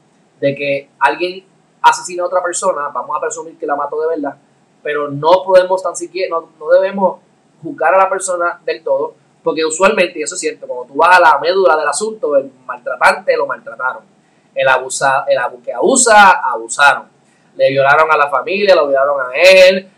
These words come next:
le metieron droga, la gente le hizo daño, los papás eran tecatos, se crió en el departamento de la familia. Cuando vienes a ver, hay muchas cosas que te permiten entender cómo llegó a donde llegó.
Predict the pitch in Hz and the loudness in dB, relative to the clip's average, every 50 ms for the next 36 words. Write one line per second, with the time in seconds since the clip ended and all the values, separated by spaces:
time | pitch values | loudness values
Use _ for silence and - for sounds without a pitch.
0 | _ 139 135 - - - - 147 151 147 143 143 156 175 185 196 196 196 190 180 | _ -6 -4 -4 -4 -4 -4 -4 -4 -2 0 4 6 8 8 8 8 6 6 6
1 | 175 170 170 165 165 160 147 143 135 139 139 143 143 - - 151 147 143 143 143 | 6 6 6 6 6 4 4 2 2 0 -2 -6 -8 -10 -10 -10 -6 -4 -4 -4
2 | 139 139 - - 135 151 156 156 185 180 175 175 170 165 165 165 165 160 156 151 | -4 -4 -4 0 4 6 8 8 8 8 6 4 0 -4 -6 -4 -4 -4 -4 -6
3 | 143 - 139 135 135 - 143 147 147 147 143 143 139 139 - 135 127 - - 165 | -4 -2 -2 -2 0 0 -2 0 0 0 -2 -2 -4 -6 -8 -10 -8 -2 2 4
4 | 180 180 175 175 165 - - 165 156 160 156 151 147 139 139 135 - 135 135 135 | 6 6 6 4 2 0 -2 -2 -2 -2 -2 -4 -4 -6 -6 -6 -10 -20 -20 -20
5 | 135 147 147 147 143 139 139 135 - 143 139 135 135 120 _ - - 135 131 127 | -20 -18 -14 -10 -6 -4 -4 -4 -6 -8 -10 -10 -10 -14 _ -4 -2 -2 -2 -2
6 | 131 123 - - 123 117 117 143 180 190 190 180 175 170 170 165 156 - - _ | -6 -8 -8 -6 -6 -8 -6 -6 -8 -8 -6 -4 -2 -2 0 0 -2 -4 -6 _
7 | _ _ _ _ _ _ _ - 147 143 147 147 151 180 202 226 226 226 233 226 | _ _ _ _ _ _ _ -6 -6 -4 -2 0 0 0 2 2 4 4 6 6
8 | 214 202 196 208 233 240 427 - - - _ _ - 494 494 - - 190 165 - | 6 6 4 2 0 0 0 0 0 -2 _ _ 2 2 2 2 2 -2 -6 -8
9 | - 170 156 - 185 - - 143 135 131 139 151 170 175 185 185 180 175 175 - | -8 -10 -8 -4 -4 -4 -4 -4 -8 -10 -10 -14 -10 -8 -8 -6 -6 -10 -8 -6
10 | 185 170 170 175 202 208 196 - _ _ - 156 147 165 170 170 170 175 175 196 | -6 -6 -6 -6 -8 -10 -10 -12 _ _ -6 -4 0 0 0 0 0 -2 0 2
11 | 190 180 165 - - 120 117 113 123 - - | 2 2 2 0 -4 -12 -12 -12 -12 -12 -14